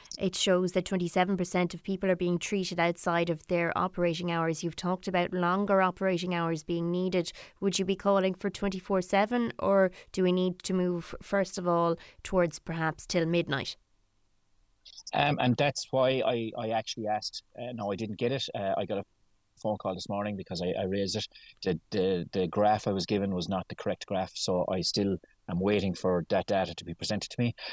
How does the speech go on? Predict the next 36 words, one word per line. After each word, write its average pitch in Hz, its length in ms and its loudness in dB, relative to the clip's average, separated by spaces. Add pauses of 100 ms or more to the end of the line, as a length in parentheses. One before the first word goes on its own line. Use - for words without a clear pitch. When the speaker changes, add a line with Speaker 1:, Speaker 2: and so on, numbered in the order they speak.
(160)
Speaker 2:
Um, 101 340 4
I, 107 220 6
I 107 60 4
requested 101 760 0
a, 92 580 -4 (180)
a 104 260 -6
twenty-four 104 600 2
hour, 92 380 4 (300)
um, 90 460 0 (280)
uh, 92 220 0
view 98 400 2 (500)
of 95 260 -2
when 104 200 0
people 101 320 -2
are 92 40 -2
going 98 260 -2
into 95 200 -4
the, 92 320 -4 (100)
um, 92 480 0 (160)
uh, - 220 -6
E 104 140 2
D, 87 280 0 (300)
because - 380 0
to 117 100 2
me 117 220 6
that 104 180 0
will 101 160 0
clearly 104 380 2
point 98 400 0 (200)
as 98 200 0
to - 180 -6
where 98 340 2 (120)
the - 160 -4
extra - 340 -2
hours, 90 460 0 (720)
um, 87 360 -2